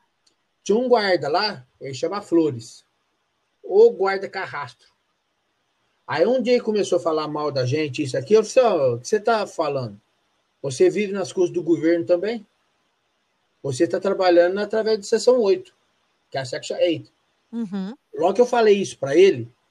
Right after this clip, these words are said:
Speaker 1: ele falou assim, "Mas como é que você sabe das leis dos Estados Unidos?" Aí eu falei pra ele. Você entendeu? Então, eu falei assim, "Ó, é melhor você... Tipo assim,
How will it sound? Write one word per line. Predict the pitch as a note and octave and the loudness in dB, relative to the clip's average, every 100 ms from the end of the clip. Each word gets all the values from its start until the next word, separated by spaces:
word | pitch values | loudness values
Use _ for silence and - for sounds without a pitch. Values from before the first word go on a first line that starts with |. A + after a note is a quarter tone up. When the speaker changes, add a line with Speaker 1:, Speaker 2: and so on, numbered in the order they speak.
| _ _ _ _ _ _ _ _ - | _ _ _ _ _ _ _ _ -4
Speaker 1:
ele | D#3+ | -2
falou | E3 G3+ | 0 -2
assim, | A3 | -2
"Mas | G#3+ | -2
como | G3+ | 0
é | C4 | 0
que | |
você | - C4+ | -2 -6
sabe | B3 G#3+ F3+ | -4 -4 -2
das | F3+ D3+ | -2 -2
leis | D#3+ | -6
dos | C#3+ | -6
Estados | - D3+ C3+ | -8 -8 -8
Unidos?" | C3 B2 A2 - _ _ _ - | -8 -10 -10 -16 _ _ _ -14
Aí | A#2 | -6
eu | B2 | -6
falei | B2 D3+ G3 | -4 -2 0
pra | A3+ A#3+ | 4 6
ele. | F3+ C3 B2 _ _ _ _ _ _ _ _ _ _ _ | 4 0 -10 _ _ _ _ _ _ _ _ _ _ _
Você | _ B2+ | _ -8
entendeu? | A#2 B2 E3+ F#3+ - _ _ _ _ | -6 0 0 0 -6 _ _ _ _
Então, | D3 C3+ E3 | -4 2 2
eu | |
falei | - F#3 | 2 2
assim, | |
"Ó, | D3+ | 0
é | |
melhor | C#3+ D3 D#3+ | -2 -4 -2
você... | - G#3 G#3 G3 F#3 E3 - _ - - _ _ _ - | 2 4 4 2 2 -2 -6 _ -16 -16 _ _ _ -2
Tipo | A3 G#3 | 0 0
assim, | G3+ F#3+ C3 | 0 -2 -2